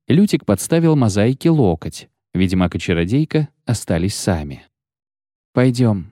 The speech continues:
Литта прервала затянувшееся молчание. «Прогуляемся. Туда, на холм». С холма от газеба с высоты открывался вид на город, на Пальмиру, на порт и море. Литта приставила ладонь к лбу.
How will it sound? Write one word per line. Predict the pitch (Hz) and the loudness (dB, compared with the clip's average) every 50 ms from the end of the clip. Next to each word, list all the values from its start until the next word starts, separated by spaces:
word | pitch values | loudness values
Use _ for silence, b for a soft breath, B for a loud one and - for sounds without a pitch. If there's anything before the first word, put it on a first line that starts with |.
| _ _ | _ _
Литта | 123 135 165 170 - _ - 160 139 | 0 2 2 0 0 _ -2 -2 0
прервала | - - 123 110 104 98 92 90 95 120 139 - - | 0 0 0 0 0 0 0 0 0 0 -2 -2 -4
затянувшееся | - 110 101 110 101 - 104 92 87 82 - - 104 95 85 - | -4 -2 -2 -2 -2 -2 -2 -2 -4 -6 -4 -2 -2 -2 0 0
молчание. | 104 107 107 110 - - - 80 73 71 69 69 69 - _ _ _ _ _ _ _ _ _ | 0 0 0 0 -2 -2 -4 -4 -4 -4 -6 -10 -12 -16 _ _ _ _ _ _ _ _ _
«Прогуляемся. | - 165 165 151 160 151 139 107 90 90 92 90 - - 92 95 - _ _ _ _ _ _ | -2 -2 0 2 2 2 2 2 2 0 -2 -4 -6 -10 -10 -12 -14 _ _ _ _ _ _
Туда, | - 202 202 143 113 95 87 90 - _ _ - | 0 2 2 2 2 0 0 -4 -10 _ _ -4
на | 127 135 | -2 -2
холм». | 127 - - 113 98 92 90 80 - _ _ _ _ _ _ _ _ _ _ _ _ _ _ _ _ _ _ _ | -2 0 0 0 0 0 -2 -6 -10 _ _ _ _ _ _ _ _ _ _ _ _ _ _ _ _ _ _ _
С | - - | -12 -10
холма | - - 107 90 90 101 139 165 156 123 | -4 -2 0 0 2 2 2 2 2 2
от | 95 90 | 0 0
газеба | 90 90 85 92 131 151 143 123 | -2 -2 0 2 0 2 2 0
с | 92 - - | -2 -2 -2
высоты | 98 90 - 98 95 - 147 147 - | -4 -2 0 -2 0 0 -2 -2 -2
открывался | - - - - 107 95 90 104 113 120 - - 120 | -4 -6 -6 -4 -4 0 0 0 0 0 -2 -2 -2
вид | 104 101 104 104 - | 0 0 -2 0 0
на | 123 120 | -2 0
город, | 120 117 98 87 82 69 - - - _ - | 0 0 0 0 0 -2 -6 -10 -16 _ -2
на | 98 101 | -2 0
Пальмиру, | - 123 113 117 107 101 92 82 - - - - b b b b | 2 2 0 0 0 0 -2 -2 -2 -6 -8 -12 b b b b
на | 98 95 87 | -2 -2 -2
порт | - - 107 117 131 151 - - _ | 0 0 0 0 0 0 -2 -6 _
и | - 120 | -2 0
море. | 120 110 98 87 76 71 69 69 - - _ _ _ _ _ _ _ _ _ _ | 0 2 2 2 0 -2 -4 -8 -14 -18 _ _ _ _ _ _ _ _ _ _
Литта | 98 98 104 95 - - 85 | 0 0 0 0 -2 -4 -4
приставила | - 92 87 - - 98 92 90 87 87 | -2 -4 -4 -2 -2 -2 0 0 0 0
ладонь | 87 87 85 82 90 87 85 | 0 -2 -2 -2 -2 -2 -2
к | 85 - 98 | -2 -2 -2
лбу. | 92 87 78 76 71 71 | -2 -2 -2 -4 -6 -6